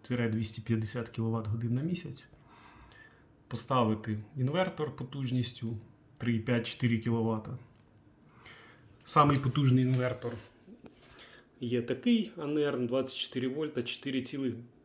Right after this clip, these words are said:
дві десятих кіловата. Більшої потужності, на жаль, на двадцять чотири вольта у вільному доступі немає. Можливо, це якісь спецзамовлення, але і ціна буде відповідна на них. Тому або такий,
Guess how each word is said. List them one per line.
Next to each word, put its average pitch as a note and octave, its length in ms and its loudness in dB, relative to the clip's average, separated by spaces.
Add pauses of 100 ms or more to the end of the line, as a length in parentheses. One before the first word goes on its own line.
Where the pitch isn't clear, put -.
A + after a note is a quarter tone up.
(120)
дві B2 180 -6
десятих A#2+ 480 -2
кіловата. D3+ 640 -6 (1000)
Більшої C3+ 340 -2
потужності, C3 640 -6
на A#2+ 120 2
жаль, B2+ 200 2
на A#2+ 100 2
двадцять A#2 360 -2
чотири A#2 300 -2
вольта B2 420 -6 (960)
у B2 80 -2
вільному C3 380 6
доступі A#2+ 440 0
немає. A2 380 0
Можливо, A#2 400 0
це B2 140 -6
якісь A#2 300 -8
спецзамовлення, C3+ 1500 -4
але B2+ 260 -6 (2500)
і C3 80 6
ціна D3+ 280 8
буде B2 200 10
відповідна A2+ 560 6
на G#2+ 80 4
них. G#2+ 400 -4
Тому D3+ 280 0
або D3 240 0
такий, A3+ 480 4